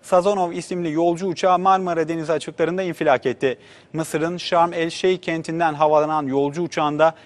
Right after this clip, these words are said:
sekiz mürettebat ve yüz kırk yedi yolcu olduğu ve uçakta bulunan toplam yüz elli beş kişinin hayatını kaybettiği belirtiliyor. Uçakta bulunan yüz kırk yedi Ja-,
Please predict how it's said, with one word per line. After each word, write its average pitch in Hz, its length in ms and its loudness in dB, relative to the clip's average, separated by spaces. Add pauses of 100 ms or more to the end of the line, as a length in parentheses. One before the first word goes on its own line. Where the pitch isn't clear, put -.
(160)
sekiz 185 380 -6
mürettebat 175 600 2
ve 180 60 0
yüz 165 300 -4
kırk 185 280 -4
yedi 180 160 -4
yolcu 185 380 0
olduğu 170 400 0
ve 185 160 4 (260)
uçakta 190 440 0
bulunan 190 320 2
toplam 185 420 0
yüz 156 200 -2
elli 185 220 -2
beş 208 200 2
kişinin 185 360 -6
hayatını 180 520 0
kaybettiği 170 560 0
belirtiliyor. 120 520 0 (440)
Uçakta 147 460 0
bulunan 147 320 -2
yüz 147 240 -6
kırk - 260 -8
yedi 165 180 -4
Ja-, 143 340 -4